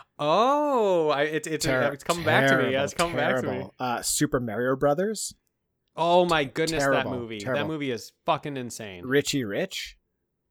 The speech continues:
Speaker 1: Oh, hey, hey, no shade to Richie Rich.
Speaker 2: I knew, I knew this was gonna be one that you list-,
Speaker 1: <laughs>
Speaker 2: that you watched. I, I was almost,
Speaker 1: That's one
Speaker 2: I,
Speaker 1: I've watched.
Speaker 2: I almost wrote it in here. I'm like, "This is probably on Dean's list of, like, movies he loves," 'cause this is probably one of the only movies Dad lets you watch.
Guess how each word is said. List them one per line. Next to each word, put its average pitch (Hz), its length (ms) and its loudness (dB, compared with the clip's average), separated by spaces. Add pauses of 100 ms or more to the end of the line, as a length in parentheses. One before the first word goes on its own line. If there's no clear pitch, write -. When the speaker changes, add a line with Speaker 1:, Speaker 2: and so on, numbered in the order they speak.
(320)
Speaker 1:
Oh, 139 200 4
hey, 127 260 0
hey, 123 240 -2
no 143 180 -2
shade 151 400 -2
to 139 80 -6
Richie 135 260 -4
Rich. 123 120 0
Speaker 2:
I 160 180 6
knew, 214 640 4
I 214 160 0
knew 285 560 -8
this 320 240 -8
was 240 120 -8
gonna 226 220 0
be 220 140 -8
one 208 260 -4
that 196 100 -8
you 190 120 -10
list-, 170 380 -6
Speaker 1:
<laughs> - 60 -20
Speaker 2:
that 160 220 -2
you 165 100 -4
watched. - 560 -4 (200)
I, 156 140 0
I 180 40 6
was 170 140 2
almost, 196 320 6
Speaker 1:
That's 175 100 2
one 233 120 6
Speaker 2:
I, 240 60 2
Speaker 1:
I've 233 100 -2
watched. 196 280 0 (440)
Speaker 2:
I 160 100 6
almost 185 340 4
wrote 180 220 6
it 160 120 4
in 160 140 2
here. 143 160 0
I'm 139 100 -2
like, 135 200 -2 (180)
"This 165 200 -2
is 180 100 -6
probably 170 380 2
on 147 200 0
Dean's 135 320 -6
list 123 340 -4
of, 117 140 -10
like, 120 280 -6
movies 147 360 0
he 143 100 -2
loves," 127 280 -4
'cause 139 140 -4
this 151 80 -4
is 170 80 -6
probably 190 280 2
one 165 160 2
of 160 40 -2
the 147 120 -2
only 147 260 -2
movies 139 320 -4
Dad 127 300 0
lets 120 160 -6
you 117 80 -8
watch. 113 440 -4